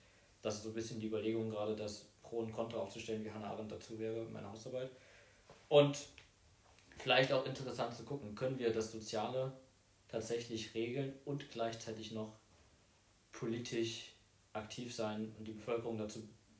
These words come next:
befähigen, politisch aktiv zu sein,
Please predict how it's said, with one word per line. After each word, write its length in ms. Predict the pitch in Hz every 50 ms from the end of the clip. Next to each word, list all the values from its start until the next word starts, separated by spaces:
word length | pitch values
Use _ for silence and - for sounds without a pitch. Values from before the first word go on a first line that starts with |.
| - -
befähigen, 720 | - 110 - - - 131 131 123 120 113 110 110 120 139 - - - - - - - - - - -
politisch 220 | - 120 110 113 113
aktiv 340 | 107 - - 113 113 - -
zu 80 | 117
sein, 440 | 107 101 104 101 101 104 107 110 113